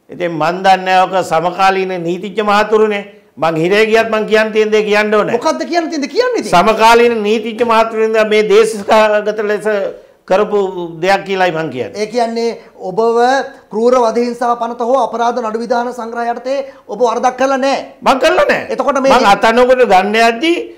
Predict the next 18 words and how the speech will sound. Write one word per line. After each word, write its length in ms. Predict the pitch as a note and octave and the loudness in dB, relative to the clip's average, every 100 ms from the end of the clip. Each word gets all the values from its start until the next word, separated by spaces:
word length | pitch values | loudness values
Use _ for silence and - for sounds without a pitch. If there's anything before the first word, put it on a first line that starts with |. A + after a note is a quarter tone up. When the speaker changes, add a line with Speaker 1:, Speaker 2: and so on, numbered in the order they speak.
| - | -14
Speaker 1:
ඒ 220 | - F3 G#3 | -4 0 0
ම-, 260 | G#3+ G#3 | -4 -8
ඒ, 240 | - E3 F#3 F#3 | -6 -2 0 0
ඒ 480 | E3 F3 F#3 F3+ E3 | 0 0 0 -2 -4
ගා-, 340 | C#3 D3+ E3 C#3+ | 2 2 2 0
ම-, 180 | D3+ | -6
කවුද 280 | - D#3 D3+ | -2 -2 0
ඔය 340 | D3+ C3+ C#3 C3+ B2 - _ - - _ _ _ _ _ _ _ _ _ _ E3 | -2 0 -2 -2 -6 -10 _ -20 -20 _ _ _ _ _ _ _ _ _ _ -12
මිගාර 420 | C3+ E3+ G3+ G#3+ | -4 2 4 4
ගුණරත්න 520 | G#3+ G#3+ A3 A3 A3 A3 G3+ | 2 2 0 0 0 0 0
විරෝධය 440 | E3 F3+ G#3 G#3+ | 2 2 2 2
පාපු 340 | A3 A3 A3+ A#3+ | 2 2 4 0
හින්දා 360 | B3+ F#3+ D3 G#3 - _ _ - | -2 -2 -2 -4 -14 _ _ -4
එවලේ 320 | C#3 F#3+ A#3 | 2 4 4
ඇති 160 | A#3 A#3+ | 4 4
වෙච්ච 220 | A#3+ A#3 | 2 2
සිද්ධියක් 420 | F#3+ G#3 F#3+ G3+ | -2 -4 0 0
මිස 200 | E3 E3+ | 0 0